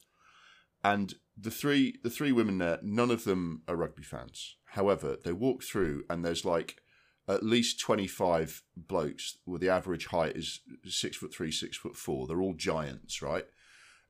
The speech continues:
And obviously Devika has kind of looked in the room and gone, "Huh. Uh, you know, James is watching rugby again," and has, has at least seen a screen on which some of these players feature. She's,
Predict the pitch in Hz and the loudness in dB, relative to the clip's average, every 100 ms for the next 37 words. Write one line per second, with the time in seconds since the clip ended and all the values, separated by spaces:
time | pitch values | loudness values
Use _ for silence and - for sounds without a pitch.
0 | - 98 98 92 - - _ _ 113 113 | 2 4 4 0 -6 -12 _ _ 0 2
1 | - 101 92 135 - 143 196 113 98 92 | 2 0 0 -2 0 0 2 0 0 0
2 | - 90 87 76 - - - _ _ _ | 0 0 0 -4 -10 -14 -16 _ _ _
3 | 113 101 101 - 92 87 87 90 85 85 | -4 0 0 0 -2 0 2 4 4 0
4 | 82 - _ 85 85 87 82 80 - _ | -6 -12 _ -8 0 0 0 -4 -10 _
5 | _ _ _ _ 294 - - _ _ _ | _ _ _ _ -10 -10 -10 _ _ _
6 | _ _ _ - 87 85 82 67 - _ | _ _ _ -8 0 2 4 2 -4 _
7 | _ _ - - - - - 95 73 67 | _ _ -12 -10 -10 -14 -8 -6 -4 -4
8 | 92 101 95 87 87 92 - 85 80 82 | -4 -2 0 -2 -6 -6 -4 -2 -2 -4
9 | 71 - 60 71 95 - - 117 127 120 | -6 -4 -4 -6 -8 -4 0 0 2 0
10 | 131 139 147 - - - 131 120 101 - | 4 4 4 2 2 4 4 4 2 0
11 | 113 110 92 92 - - - 101 87 87 | 2 2 2 -2 -2 -2 0 0 -2 -2
12 | - 85 82 - 90 - 71 - 90 | 0 0 0 0 -2 -2 -6 -6 -8